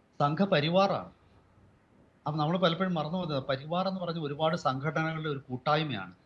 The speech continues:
അതിൽ ഹിന്ദുത്വം, കടുത്ത ഹിന്ദുത്വത്തിൽ വിശ്വസിക്കുന്നവരുണ്ട്, അത്ര ഹിന്ദുത്വത്തിൽ, ആ, ഊന്നൽ കൊടുക്കാതെ ദേശീയതയിലും സാംസ്കാരിക, ആ, ഏകതയിലും വിശ്വസിക്കുന്നവരുണ്ട്. യഥാർത്ഥത്തിൽ ആർ എസ് എസ് പലരും തെറ്റിദ്ധ-, ഇത്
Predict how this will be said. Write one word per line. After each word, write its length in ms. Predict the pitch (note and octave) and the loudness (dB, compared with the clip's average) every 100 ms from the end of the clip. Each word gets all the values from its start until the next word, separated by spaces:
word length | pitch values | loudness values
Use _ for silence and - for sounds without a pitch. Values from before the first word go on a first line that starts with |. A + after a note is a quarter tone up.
| _ _ _ - | _ _ _ 0
അതിൽ 200 | C#3 G3+ E3+ | 4 4 4
ഹിന്ദുത്വം, 420 | D3+ D#3+ F3 F#3 F3 | 2 0 0 -2 2
കടുത്ത 240 | C#3 D3+ G3+ E3+ | 0 2 2 0
ഹിന്ദുത്വത്തിൽ 440 | D#3 E3 D#3+ F3 | -2 -4 -4 -4
വിശ്വസിക്കുന്നവരുണ്ട്, 840 | D3 C#3 C#3+ C#3+ C3+ C3+ A#2 A2 - - - - - D3+ | -4 -4 -4 -2 0 0 -2 -6 -10 -12 -20 -20 -6 -4
അത്ര 200 | - F#3+ | 0 0
ഹിന്ദുത്വത്തിൽ, 540 | D#3+ D#3+ E3 D#3+ D#3 C#3+ - - | 2 0 0 0 0 -2 -4 -2
ആ, 20 | B2+ B2 B2+ B2+ | 2 2 0 -4
ഊന്നൽ 280 | D3 D#3 D#3 | -2 0 0
കൊടുക്കാതെ 420 | C#3 C3 C3+ C3+ A#2+ C3 | -2 -2 -2 -2 0 0
ദേശീയതയിലും 680 | D3+ - F3+ D#3+ D3+ C#3+ D3 - - _ - | 0 0 0 0 -2 -4 -10 -20 -20 _ -4
സാംസ്കാരിക, 800 | C#3+ D3 E3 F3 - F#3 F#3 F#3 E3+ - _ _ _ _ | 0 2 0 -2 4 4 4 2 0 -4 _ _ _ _
ആ, 80 | C#3 C3 C3+ C#3+ | -6 -4 -8 0
ഏകതയിലും 560 | C#3 D3+ D#3+ D#3 D3 C3 | 2 4 2 2 0 -2
വിശ്വസിക്കുന്നവരുണ്ട്. 720 | - C3+ B2+ A#2+ A2 G2 G2+ - _ _ _ _ - | -4 -6 -2 -2 -2 -6 -12 -16 _ _ _ _ -4
യഥാർത്ഥത്തിൽ 480 | D3 G#3+ A3+ A3+ A3 D#3 | 2 4 4 2 4 4
ആർ 100 | D#3+ | 4
എസ് 160 | F#3 G#3+ | 2 -2
എസ് 240 | F#3+ D#3+ G2 - - - - - _ - - | -2 -2 -2 -6 -18 -20 -20 -20 _ -20 2
പലരും 360 | D3+ E3+ F#3+ F#3+ | 4 4 2 0
തെറ്റിദ്ധ-, 380 | E3 C3 E3+ F3 C#3 | -2 -2 -2 -2 0
ഇത് 120 | F3 | 0